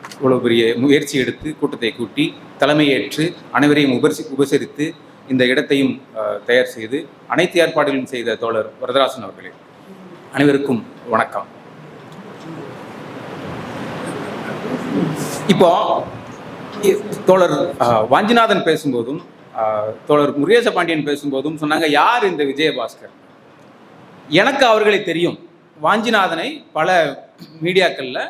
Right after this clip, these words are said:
ஊடகங்கள்ல, நீதிமன்றத்தை, அவர் நீதிமன்றத்திற்குள்ளும் இந்த பார்ப்பனியத்தை எதிர்த்து பேசுகிறார். நீதிமன்றத்தின், நீதிமன்றத்திற்குள்ள இருக்கிற பார்ப்பனியத்தை நீதிமன்றத்திற்கு வெளியில் இருக்கிற மீடியாக்களையும் அம்பலப்படுத்துகிறார். அந்த வகையில் அவரை நான் அறிவேன், ஆனால் என்னை அவர் அறிய மாட்டார்.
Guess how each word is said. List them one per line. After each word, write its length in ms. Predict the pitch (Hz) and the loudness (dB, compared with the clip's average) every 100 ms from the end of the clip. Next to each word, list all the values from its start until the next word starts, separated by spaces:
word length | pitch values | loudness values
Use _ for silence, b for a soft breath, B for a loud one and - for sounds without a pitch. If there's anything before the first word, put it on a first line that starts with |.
| - 151 | -12 -4
ஊடகங்கள்ல, 560 | 160 170 147 131 117 143 - - _ - | 0 2 2 -2 -6 -6 -8 -14 _ -6
நீதிமன்றத்தை, 800 | 175 262 285 240 190 165 139 110 | 0 2 4 2 2 -2 -2 -8
அவர் 160 | 117 131 | -6 -2
நீதிமன்றத்திற்குள்ளும் 880 | 175 202 190 220 233 247 240 247 240 | -2 0 0 0 -2 -4 -2 0 0
இந்த 160 | 196 175 | -2 0
பார்ப்பனியத்தை 520 | 180 196 202 196 185 | 2 0 -2 -6 -4
எதிர்த்து 320 | 170 185 - 170 | -4 -4 -6 -8
பேசுகிறார். 840 | 165 156 135 127 175 - - - _ _ _ _ - | -8 -6 -4 0 2 0 -8 -20 _ _ _ _ -4
நீதிமன்றத்தின், 840 | 196 247 240 226 220 233 220 196 175 - - - - 175 | -2 0 0 0 0 0 0 -4 -4 -14 -20 -20 -8 0
நீதிமன்றத்திற்குள்ள 760 | 262 247 240 - 220 220 254 | 2 4 2 2 0 -2 2
இருக்கிற 340 | 262 226 226 190 - | 2 2 -2 -2 2
பார்ப்பனியத்தை 720 | 202 254 - 226 208 208 269 254 | 2 2 -2 -2 -2 -2 -6 -4
நீதிமன்றத்திற்கு 680 | 247 262 240 233 226 196 | -6 -4 -4 -4 -6 -4
வெளியில் 300 | 185 233 285 | 0 2 4
இருக்கிற 280 | 254 214 185 | 2 2 -2
மீடியாக்களையும் 720 | 175 226 262 254 - 208 233 180 | -2 -2 2 2 2 0 0 0
அம்பலப்படுத்துகிறார். 640 | 190 190 175 151 143 131 123 175 | 0 -2 -4 -6 -4 -2 -2 -2
அந்த 240 | 254 277 | 2 2
வகையில் 280 | 247 233 240 | 2 2 2
அவரை 220 | 202 190 | 2 2
நான் 200 | 170 165 | 0 -2
அறிவேன், 400 | 143 156 143 110 - _ | -2 -4 -6 -6 -14 _
ஆனால் 240 | 139 160 | -6 -4
என்னை 200 | 156 165 | -4 0
அவர் 160 | 175 151 | 2 2
அறிய 180 | 139 143 | -2 -2
மாட்டார். 380 | 127 - 95 | -6 -10 -18